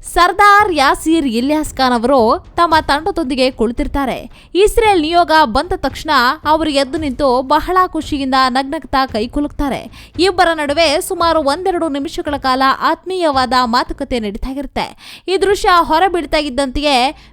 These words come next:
ವಿಶೇಷವಾಗಿ ಪಾಕಿಸ್ತಾನದ ಜನರೇ ಸಿಟ್ಟಿಗೆದ್ರು. "ಇದೇನಯ್ಯ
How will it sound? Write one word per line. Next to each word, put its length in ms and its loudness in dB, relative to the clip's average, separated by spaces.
ವಿಶೇಷವಾಗಿ 840 0
ಪಾಕಿಸ್ತಾನದ 760 -2
ಜನರೇ 380 -4
ಸಿಟ್ಟಿಗೆದ್ರು. 800 -6
"ಇದೇನಯ್ಯ 500 2